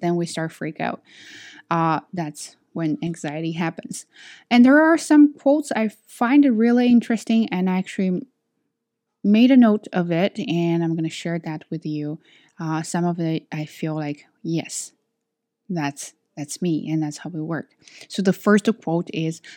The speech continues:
"The brain evolved to be remarkably good at recognizing patterns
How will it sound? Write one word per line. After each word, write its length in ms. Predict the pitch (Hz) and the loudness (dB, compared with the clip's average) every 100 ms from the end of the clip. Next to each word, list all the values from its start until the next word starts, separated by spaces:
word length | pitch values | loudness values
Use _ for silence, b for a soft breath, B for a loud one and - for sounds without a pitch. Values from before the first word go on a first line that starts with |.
| - | -8
"The 80 | 175 | -4
brain 380 | 190 202 208 | 0 2 4
evolved 520 | 185 170 175 175 190 196 | 2 2 2 2 0 -2
to 120 | 190 | -2
be 160 | 180 | 0
remarkably 720 | 180 175 175 220 - 214 214 208 | 0 0 2 0 -2 0 2 2
good 240 | 185 175 | 2 0
at 220 | - 170 165 | 0 -6 -4
recognizing 640 | 170 208 233 220 220 214 | -4 2 2 2 2 0
patterns 600 | - - 165 170 170 160 | -2 -6 -4 -2 -2 -4